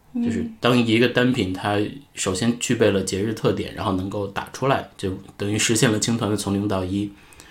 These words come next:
Speaker 2: 然后当大家意识到青团这个食物之后，它又具备很强的延展性，可以把时间范围拓宽，就有点像青团的从一到十。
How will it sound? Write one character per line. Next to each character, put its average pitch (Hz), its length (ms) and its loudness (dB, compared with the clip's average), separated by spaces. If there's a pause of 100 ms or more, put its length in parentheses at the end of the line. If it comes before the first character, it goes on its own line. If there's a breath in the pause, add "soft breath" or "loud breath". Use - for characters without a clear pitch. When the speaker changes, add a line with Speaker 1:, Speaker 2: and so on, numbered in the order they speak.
(140 loud breath)
Speaker 2:
然 107 120 2
后 113 40 2
当 123 140 2
大 127 100 2
家 135 80 0
意 143 80 2
识 127 100 0
到 101 100 0
青 107 180 -4
团 101 120 -4
这 110 80 -4
个 104 60 0
食 104 180 -4
物 110 140 0
之 107 120 -4
后， - 280 -2
它 110 160 -2
又 113 200 4
具 107 160 -2
备 98 320 -2
很 95 180 -6
强 92 180 -8
的 95 60 -6
延 101 180 -2
展 - 140 -6
性， 92 180 -10
可 95 120 -6
以 101 100 -2
把 107 140 -8 (500 loud breath)
时 - 160 -4
间 117 140 0
范 110 140 -2
围 98 100 0
拓 101 180 0
宽， 139 440 0
就 104 120 -2
有 233 240 2
点 - 160 2
像 95 240 -2
青 110 180 -2
团 98 200 -4
的 98 60 -4
从 95 180 -6
一 98 120 -4
到 95 160 -6
十。 - 200 -12